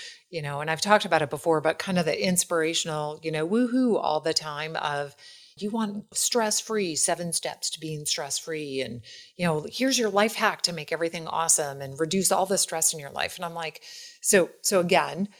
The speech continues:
very myopically for me, I'm like, N-, no, n-, no, stress is actually can be a really good thing, right? The hair standing up on the back of your neck sometimes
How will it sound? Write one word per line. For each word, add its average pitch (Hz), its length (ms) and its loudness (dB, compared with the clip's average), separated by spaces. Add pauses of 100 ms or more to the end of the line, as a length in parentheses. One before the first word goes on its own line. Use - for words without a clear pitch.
(160)
very 170 280 4
myopically 151 640 0
for 156 140 -6
me, 170 120 -2
I'm 190 120 -2
like, 151 180 -8
N-, 190 220 -12
no, 196 160 -4 (120)
n-, 220 200 -4 (120)
no, 254 220 -6
stress 339 380 0
is 349 100 -2
actually 320 380 0
can 247 180 -2
be 202 140 6
a 208 60 4
really 202 260 2
good 202 260 -2
thing, 165 260 -2
right? 156 280 -2
The - 260 -2
hair 190 240 2
standing 185 380 0
up 175 120 0
on 180 120 2
the 180 40 -4
back 151 260 0
of - 20 -8
your 208 100 -4
neck 160 240 -4
sometimes 151 640 -2